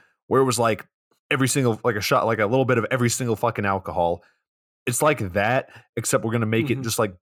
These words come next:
Speaker 1: basic bitch and expensive.
Speaker 2: Oh, yeah, exactly. Exactly. We're, uh, we're not only going to get super drunk, we're also gonna be boring about it. <laughs>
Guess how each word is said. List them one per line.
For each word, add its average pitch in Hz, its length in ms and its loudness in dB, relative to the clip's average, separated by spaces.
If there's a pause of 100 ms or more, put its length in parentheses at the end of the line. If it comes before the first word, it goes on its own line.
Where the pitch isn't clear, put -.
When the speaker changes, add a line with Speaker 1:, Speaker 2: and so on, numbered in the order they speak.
Speaker 1:
basic 110 400 0 (160)
bitch 104 320 0
and 92 100 -4
expensive. 82 880 -6 (1500)
Speaker 2:
Oh, 156 200 8
yeah, 127 240 4
exactly. 123 680 0
Exactly. 156 640 2
We're, 180 340 8
uh, 185 100 6
we're 190 220 6
not 190 240 6
only 190 300 2
going 143 260 -4
to 135 80 -14
get 147 240 -4 (100)
super 190 560 4
drunk, 123 340 0
we're 208 160 2
also 208 380 2
gonna 190 220 -2
be 175 440 -8
boring 151 420 8
about 110 360 -2
it. 110 200 -4
<laughs> - 40 -14